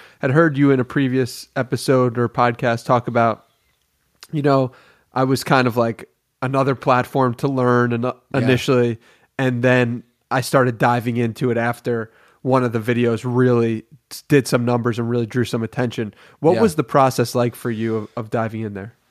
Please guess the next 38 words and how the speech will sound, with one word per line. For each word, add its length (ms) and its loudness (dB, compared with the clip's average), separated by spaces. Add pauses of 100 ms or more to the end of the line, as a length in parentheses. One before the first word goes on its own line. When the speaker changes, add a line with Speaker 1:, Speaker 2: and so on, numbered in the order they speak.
(140)
Speaker 2:
Yeah, 360 2
I 100 -4
mean, 360 -2 (220)
once 180 -8
again, 240 0
our 100 2
boy 200 2
Gary 300 2
Vee 160 2
has 180 0
always 600 2
preached 380 -4
this, 240 -2
and 140 -6
I, 240 -6
it's 240 -8
like 420 -2 (600)
when 160 -6
you're 180 0
growing 420 2
up 100 0
and 80 -6
your 80 0
parents 340 -4
tell 180 -2
you 140 -2
not 220 -2
to 80 -6
put 180 -4
your 80 0
hand 240 4
on 100 2
a 60 0
hot 220 2
stove 280 0
and 60 -4
you 80 -6
still 440 2